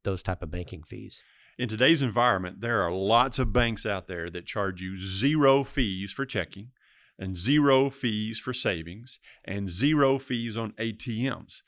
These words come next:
Speaker 2: So if you're looking at your bank statements and you see some fees on there,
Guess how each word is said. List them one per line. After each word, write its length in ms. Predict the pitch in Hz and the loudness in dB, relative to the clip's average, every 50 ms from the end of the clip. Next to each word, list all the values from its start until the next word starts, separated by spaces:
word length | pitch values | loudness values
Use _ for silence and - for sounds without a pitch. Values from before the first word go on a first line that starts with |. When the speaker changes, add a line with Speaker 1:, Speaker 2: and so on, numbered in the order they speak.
| _ _ _ _ | _ _ _ _
Speaker 2:
So 200 | - - 113 104 | -6 -2 -2 -2
if 100 | 95 110 | 0 2
you're 100 | 127 151 | 2 2
looking 320 | 156 160 175 170 160 147 | 2 2 0 0 -2 -4
at 160 | 143 131 - - | -4 -4 -2 -2
your 160 | 139 143 131 | 0 0 0
bank 440 | 107 98 98 98 123 127 147 - - | -2 -4 -6 0 0 0 0 0 -4
statements 480 | - - 113 104 - 104 107 - - | -4 -4 -4 -4 -4 -8 -10 -8 -8
and 140 | 107 98 95 | -6 -6 -4
you 220 | 98 110 135 143 | -4 -2 -2 -2
see 340 | 131 - - - 143 143 139 | -2 -4 -2 0 0 0 0
some 200 | 127 - - 113 | -2 -4 -6 -6
fees 400 | - - 151 165 170 170 147 110 | -4 0 0 0 0 -2 -4 -4
on 180 | 117 110 107 104 | -4 -4 -4 -4
there, 320 | 104 104 104 104 104 101 | -4 -2 -2 -2 -4 -6